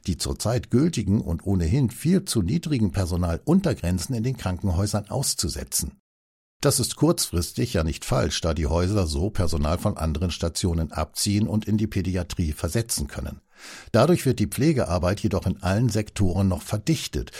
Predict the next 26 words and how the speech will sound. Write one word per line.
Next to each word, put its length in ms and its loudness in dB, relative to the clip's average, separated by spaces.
Es 140 -2
fällt 320 2
sowohl 480 0
kurz- 480 -2
als 180 -4
auch 160 -4
langfristig 760 0
noch 260 2
mehr 220 2
Personal 640 0
aus 360 2
und 140 -2
der 80 -2
Pflegenotstand 960 0
verschlimmert 600 -2
sich 260 -4
noch 260 -4
weiter. 420 -10
Man 300 2
kann 260 4
ein 220 0
Feuer 340 0
nicht 320 -4
mit 160 -6
Benzin 580 -4
löschen. 320 -8